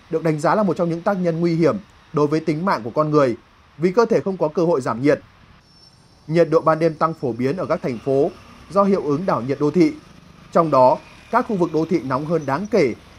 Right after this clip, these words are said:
so với khu vực xung quanh. Nhà bảo vệ môi trường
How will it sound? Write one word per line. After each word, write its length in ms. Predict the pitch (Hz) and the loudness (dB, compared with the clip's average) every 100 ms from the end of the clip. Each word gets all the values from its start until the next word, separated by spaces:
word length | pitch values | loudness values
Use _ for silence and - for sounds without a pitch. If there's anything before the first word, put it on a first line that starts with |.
| - | -4
so 160 | 175 | -2
với 120 | 147 | 0
khu 120 | 139 170 | 0 -2
vực 140 | 147 | -2
xung 120 | 147 | -2
quanh. 260 | 139 151 123 - - - - - - - - - - - - - - | 2 2 0 -8 -20 -20 -20 -20 -20 -20 -20 -20 -20 -20 -20 -20 -6
Nhà 200 | 156 170 | 0 4
bảo 140 | 151 | 4
vệ 160 | 151 147 | 4 2
môi 160 | 165 170 | 0 2
trường 260 | 165 139 | 2 2